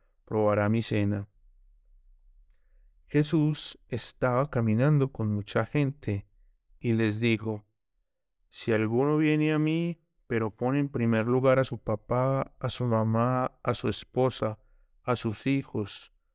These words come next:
a sus hermanos y hermanas, no podrá ser mi seguidor.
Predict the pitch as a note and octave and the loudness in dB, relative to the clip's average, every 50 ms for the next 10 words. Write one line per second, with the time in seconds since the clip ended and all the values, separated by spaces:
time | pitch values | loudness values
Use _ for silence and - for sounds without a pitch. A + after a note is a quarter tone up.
0 | _ _ - B2 A#2 A#2+ A2 - A#2 A2 A2 A2+ A#2+ B2 B2+ C3+ C#3+ C#3+ - B2 | _ _ -8 -6 -4 -4 0 2 2 4 4 4 2 2 2 0 -2 -2 -2 -2
1 | A#2 A2+ A2+ B2 C3+ D3 D3 C#3+ C#3+ C3+ C3+ - - - _ _ _ _ _ _ | 0 2 2 2 4 4 4 4 2 0 0 -4 -8 -18 _ _ _ _ _ _
2 | _ _ _ _ _ _ - - A2 A#2+ D3 E3 D#3 D3 D3 B2 A#2 A2 G#2+ G#2 | _ _ _ _ _ _ -8 -4 -2 0 2 2 0 0 0 2 2 2 4 2
3 | G#2 G2 - A2 A2+ A2 A2 A2+ G#2 - A2 G#2 G#2 G2+ G2+ G#2 A2+ A#2+ A2+ G#2 | 0 0 0 -2 0 0 0 -2 -2 -2 -2 0 0 0 2 2 2 2 2 0
4 | - - | -4 -10